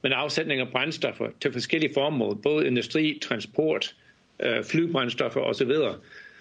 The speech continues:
Og så vi kan bringe den konsortium og den platform med os, med flere aktører end kun elektrolyseanlægget, at vi er bedre stillet som eksportfremstød, end vi er, hvis vi bare fokuserer på en niche-løsning.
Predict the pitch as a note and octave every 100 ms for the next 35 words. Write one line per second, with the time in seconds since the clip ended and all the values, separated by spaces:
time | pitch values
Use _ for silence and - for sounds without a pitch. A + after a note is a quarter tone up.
0 | - _ _ _ - E3+ D#3 F#3 D#3 D#3+
1 | E3 D#3+ C#3+ G3 A3 A#2+ - B2 D#3+ E3+
2 | D#3+ C3+ D#3 G3 G3 C3 A#2+ D#3 D#3 -
3 | C3+ - C#3+ A#2 G2+ G2+ - B2+ C3+ A#3+
4 | B2 G2+ - - C3 C3 - D3 F#3+ D3+
5 | - - G#3 D3 C#3 A#2+ F3+ G3 C#3 B2+
6 | B2 F3+ G#3+ - A2 B2 A#2+ G2+ - _
7 | _ - _ - _ _ - C#3 D3 D3+
8 | C3+ E3 F#3 G3+ D#3+ F#3+ - - - _
9 | - C#3+ C3 B2 - - D#3 F#3 - -
10 | B2 A#2 C3 A#2 - - _ - C3+ B2
11 | C3 C#3+ C#3+ C3 A#2+ C3+ - C3 A#2+ D3
12 | C3+ C#3 C#3+ D#3+ D#3 G3 C#3+ A2+ G#2 -
13 | -